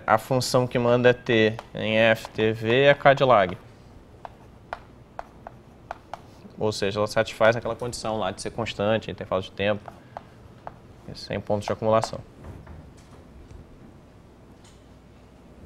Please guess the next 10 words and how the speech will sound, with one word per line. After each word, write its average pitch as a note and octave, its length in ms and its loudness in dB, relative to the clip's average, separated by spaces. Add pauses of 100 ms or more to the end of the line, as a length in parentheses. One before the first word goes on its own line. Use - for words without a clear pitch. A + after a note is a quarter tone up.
(240)
Então, - 180 -14
o - 20 -12
que - 60 -16
tá D3 100 0
sendo C3+ 260 -2
dito A#2+ 280 -2
aqui C#3+ 520 -2
é A2 140 -2
que - 140 -14
pra, B2+ 720 6